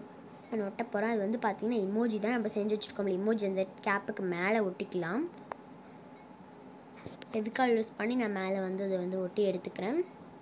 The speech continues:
அப்புறம் இல்லைன்னா back side கூட நம்ம ஒட்டிக்கலாம். நான் வந்து அழகா கேப்பில் நல்லாயிருக்கும்ன்ட்டு அதில் கேப்பில் ஒட்டிருக்கேன். So, சூப்பரான pen நம்ம make பண்ணியாச்சு. ஓகே, அந்த lines மட்டும் எனக்கு கொஞ்சம் mistake ஆயிடுச்சு, அவ்வளோதான். அந்த pen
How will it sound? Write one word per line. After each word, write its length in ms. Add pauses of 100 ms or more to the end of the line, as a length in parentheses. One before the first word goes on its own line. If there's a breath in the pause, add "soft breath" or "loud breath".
(220)
அப்புறம் 260
இல்லைன்னா 240
back 340
side 140
கூட 160
நம்ம 240
ஒட்டிக்கலாம். 340
நான் 260
வந்து 80
அழகா 220
கேப்பில் 420
நல்லாயிருக்கும்ன்ட்டு 680
அதில் 180
கேப்பில் 400
ஒட்டிருக்கேன். 340
So, 200
சூப்பரான 600 (360 loud breath)
pen 180
நம்ம 200
make 240 (100)
பண்ணியாச்சு. 720 (840)
ஓகே, 180
அந்த 160
lines 360
மட்டும் 240
எனக்கு 80
கொஞ்சம் 340
mistake 320
ஆயிடுச்சு, 380
அவ்வளோதான். 320
அந்த 180
pen 240